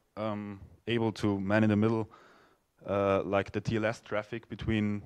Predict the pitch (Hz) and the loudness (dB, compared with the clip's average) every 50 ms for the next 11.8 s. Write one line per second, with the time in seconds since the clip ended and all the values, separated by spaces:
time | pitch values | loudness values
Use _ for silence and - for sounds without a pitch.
0 | - - - - - 110 104 107 110 104 98 98 - - - - 98 101 107 120 | -14 -20 -18 -8 -4 -2 0 0 0 -2 -4 -8 -10 -4 2 4 6 6 6 4
1 | 135 - - - - - - - - - - _ _ - - 110 113 113 110 110 | 0 -4 -8 -18 -20 -20 -20 -20 -20 -20 -20 _ _ -2 2 4 6 8 8 8
2 | 113 104 - - 107 107 117 113 117 113 90 110 117 117 120 120 113 - - 120 | 8 6 2 0 -2 0 4 4 6 6 4 4 2 2 0 -2 -4 -4 -4 -4
3 | 113 110 110 - 110 113 113 120 127 120 113 107 107 107 107 - - - 110 104 | -4 -4 -4 -6 -4 -2 -2 0 2 2 4 4 2 2 -2 -6 -4 0 2 4
4 | 101 98 98 98 95 - - - - - - - - - 101 101 104 107 113 117 | 4 4 4 2 0 -4 -12 -18 -20 -20 -20 -14 -8 -6 0 4 6 6 6 8
5 | 107 107 101 98 - - - - - - - - - - 101 95 - - - 120 | 8 8 6 6 4 0 -6 -8 -8 -10 -14 -12 -8 -8 -6 -6 -6 -2 2 2
6 | 113 113 113 104 104 107 101 101 104 92 - - 98 - - - - 104 98 98 | 4 4 4 4 2 2 2 2 0 0 0 0 -2 -2 -2 2 4 6 6 6
7 | 95 - - - - _ _ _ _ _ _ _ _ - - 98 98 95 92 92 | 4 0 -6 -18 -20 _ _ _ _ _ _ _ _ -6 -2 0 2 4 4 4
8 | 92 95 90 87 92 - - - - - 98 98 98 101 - - 110 - - 101 | 2 0 -2 -6 -12 -18 -16 -14 -10 -6 -2 0 0 2 2 2 0 2 0 -2
9 | 90 - - 92 90 90 - 90 85 - - - - - - - - - - - | -2 2 2 2 2 0 -2 -8 -10 -10 -12 -18 -20 -20 -20 -20 -20 -20 -12 -6
10 | - 98 113 113 - 78 104 107 123 135 123 - 127 123 113 107 107 98 110 98 | -2 -2 0 0 4 8 10 10 10 10 8 6 4 4 4 4 2 0 2 4
11 | 92 87 92 98 92 - 95 92 87 92 92 90 - - - | 4 4 4 2 0 -2 -2 -2 -4 -6 -10 -10 -10 -12 -14